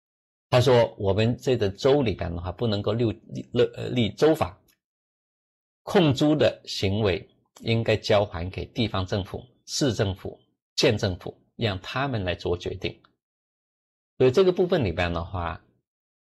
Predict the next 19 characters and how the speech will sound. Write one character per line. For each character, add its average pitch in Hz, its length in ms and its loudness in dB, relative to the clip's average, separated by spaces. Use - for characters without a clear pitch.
对 143 480 6
很 95 340 0
多， 113 340 6
尤 113 180 2
其 127 220 0
是 104 400 -2
房 98 280 -2
屋 123 80 0
期 147 220 -2
紧 87 200 -4
的 85 80 -8
地 92 180 -6
方 90 200 -8
来 85 100 -6
说， 85 340 -8
它 107 100 2
有 107 160 4
可 98 200 -8
能 78 240 -8